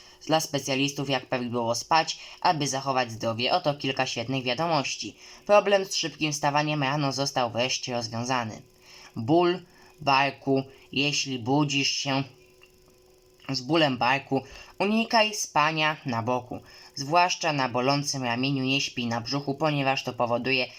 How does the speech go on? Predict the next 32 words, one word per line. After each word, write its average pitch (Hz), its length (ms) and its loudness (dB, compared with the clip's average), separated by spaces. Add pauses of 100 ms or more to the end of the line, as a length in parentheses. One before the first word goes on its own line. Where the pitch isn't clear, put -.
(180)
nierównowagę 131 760 0
ramion. 113 360 -2
Najlepsza 123 560 -2 (340)
pozycja 139 600 0
do 151 140 0
spania 135 440 0
leży 123 380 0
na 120 280 -2 (580)
plecach. 147 600 0
Połóż 123 580 -2
pod 160 240 0
głową 131 440 2
cienką 127 380 0
poduszkę 123 600 0 (460)
ortopedyczną. 196 760 4
Najlepiej 151 600 0
się 131 240 -4
sprawdzi, 139 500 0
połóż 151 320 0
kolejną 131 380 0
poduszkę 131 460 0
na 160 160 2
brzuchu 131 420 -4
i 123 120 -4
przytul 139 420 -2
ją 151 220 0
teraz. 131 400 0
Ramiona 143 440 0
są 160 200 -4
w 160 40 -6
stabilnej 123 560 -4
pozycji. 143 500 -4